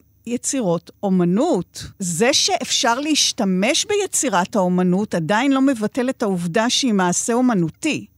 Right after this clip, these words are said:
כי לא כל המגפיים נראים אותו דבר. אתה מסתכל בחלונות ראווה, אני בכוונה אלך איתך לאיטליה, בגלל זה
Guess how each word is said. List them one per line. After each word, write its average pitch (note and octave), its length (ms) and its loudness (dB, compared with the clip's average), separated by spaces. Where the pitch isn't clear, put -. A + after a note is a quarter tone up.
כי A3 300 0
לא A#3 220 2
כל F#4 160 0
המגפיים G#3+ 680 0
נראים F#3 280 0
אותו F3 220 -2
דבר. D#3+ 400 0
אתה G3+ 200 -2
מסתכל G3+ 460 -2
בחלונות A#3+ 640 0
ראווה, G#3+ 360 0
אני E3+ 120 0
בכוונה F3+ 580 -2
אלך C4+ 200 -2
איתך - 280 -8
לאיטליה, C#4 440 -2
בגלל F#3 240 -2
זה F3 140 -2